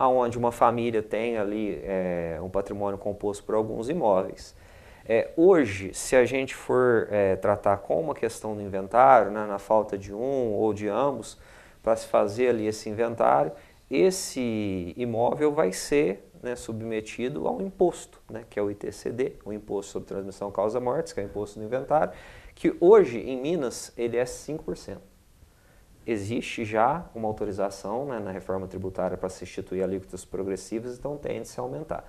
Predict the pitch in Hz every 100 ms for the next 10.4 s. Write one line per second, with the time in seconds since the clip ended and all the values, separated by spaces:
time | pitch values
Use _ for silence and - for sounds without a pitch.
0 | - _ - 113 110 120 120 - 131 120
1 | 131 110 - - - - - - - -
2 | - - 107 107 101 98 90 - - _
3 | - - 131 185 214 214 - 196 185 185
4 | - 170 - 170 165 147 185 190 - 95
5 | - - - - 80 98 101 95 - 98
6 | 101 104 107 110 101 98 101 101 - 117
7 | 117 113 98 107 - 110 107 110 - 131
8 | - 143 - 151 - 143 156 147 151 147
9 | 156 165 160 135 131 131 131 135 139 104
10 | 90 82 - -